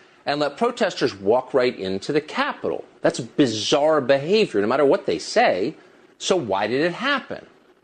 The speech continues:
And then once it did happen, why did authorities lie to the country for months and tell us that Officer Brian Sicknick had been murdered by the mob when, in fact, the medical examiner determined that he died of a stroke hours later? Just tonight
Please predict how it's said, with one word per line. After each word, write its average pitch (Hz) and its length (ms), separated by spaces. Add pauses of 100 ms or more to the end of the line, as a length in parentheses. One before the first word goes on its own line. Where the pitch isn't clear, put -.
(460)
And 160 120
then 180 100
once 208 200
it 135 160
did 320 180
happen, 120 440
why 131 140
did 269 160
authorities 190 580
lie 117 300
to - 140
the 214 80
country 175 340
for 110 220
months 120 760
and 120 120
tell 160 160
us 147 100
that 117 120
Officer 123 320
Brian 104 240
Sicknick 240 400
had 113 120
been 110 180
murdered 110 260
by 92 140
the 90 80
mob 170 500 (300)
when, 151 160
in 143 80
fact, 185 320
the 120 80
medical 240 420
examiner 117 460
determined 120 480
that 120 80
he 131 80
died 101 240
of 95 40
a 110 40
stroke 92 420
hours 98 320
later? 107 340
Just 262 360
tonight 294 420